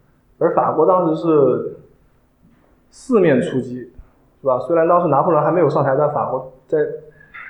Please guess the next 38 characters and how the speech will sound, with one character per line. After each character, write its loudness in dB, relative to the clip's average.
这 -8
个 -2
欧 4
洲 4
战 2
争 0
战 2
场 0
上 0
并 2
不 2
处 -6
于 -2
劣 2
势， -4
四 -2
面 2
出 -4
击， -10
北 -4
边 2
是 2
脚 2
踢 0
奥 6
地 2
利， 0
南 0
边 2
是 0
征 0
服 -6
意， -6
意 -4
大 4
利， 2
反 0
正 -6